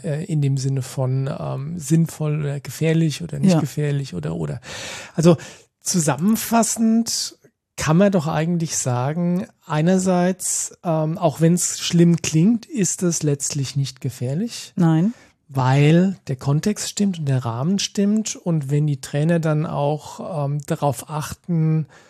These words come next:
Speaker 1: gerade die, die das neu lernen oder neu einsteigen, da die dann gleich richtig zu briefen, dass es einfach sehr achtsam damit umzugehen ist,
Speaker 2: Mhm.
Speaker 1: dann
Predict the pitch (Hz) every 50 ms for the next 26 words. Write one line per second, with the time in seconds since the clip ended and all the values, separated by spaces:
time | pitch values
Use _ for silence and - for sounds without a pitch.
0 | _ _ _ _ _ _ _ _ - - 151 143 151 165 165 156 143 160 160 156
1 | 156 156 147 156 147 - - - - - - - _ _ _ _ _ _ _ _
2 | _ - 185 170 160 156 165 165 165 156 156 165 180 180 180 180 180 175 175 175
3 | 175 175 190 175 156 151 156 151 151 147 147 151 160 160 156 156 156 160 170 -
4 | 160 160 170 165 - - - 160 156 156 160 160 156 160 160 160 151 - - 143
5 | 139 151 156 147 156 147 160 156 151 151 147 147 139 - - 165 - - 147 -
6 | - - 151 127 131 147 151 165 196 214 - - 190 190 202 196 165 151 139 -
7 | - 151 - 190 160 147 - 165 143 143 - 156 151 156 - - - - 165 156
8 | 151 143 143 147 165 156 180 - - 185 175 180 180 185 190 175 156 165 165 165
9 | 175